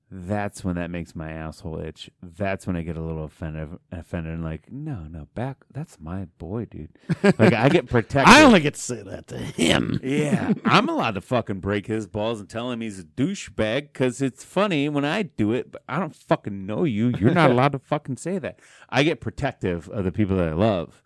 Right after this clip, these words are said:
Speaker 1: Um, and maybe that's me getting offended by the word. Uh, I'm getting offended by the words you're saying, but, like, towards people, or even sometimes towards me. Like, I,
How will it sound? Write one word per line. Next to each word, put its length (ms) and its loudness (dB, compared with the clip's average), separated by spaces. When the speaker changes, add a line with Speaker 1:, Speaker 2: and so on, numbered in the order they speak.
Speaker 1:
Um, 540 -6
and 640 -2
maybe 240 6
that's 340 0
me 320 0
getting 280 -2
offended 480 0
by 140 4
the 100 4
word. 320 4
Uh, 60 -6
I'm 220 -2
getting 240 2
offended 360 0
by 120 6
the 80 6
words 200 2
you're 40 -20
saying, 320 -4
but, 160 -4
like, 260 -8
towards 360 -2
people, 520 -12
or 160 4
even 240 -2
sometimes 400 -4
towards 300 -6
me. 160 -8
Like, 260 -4
I, 140 -6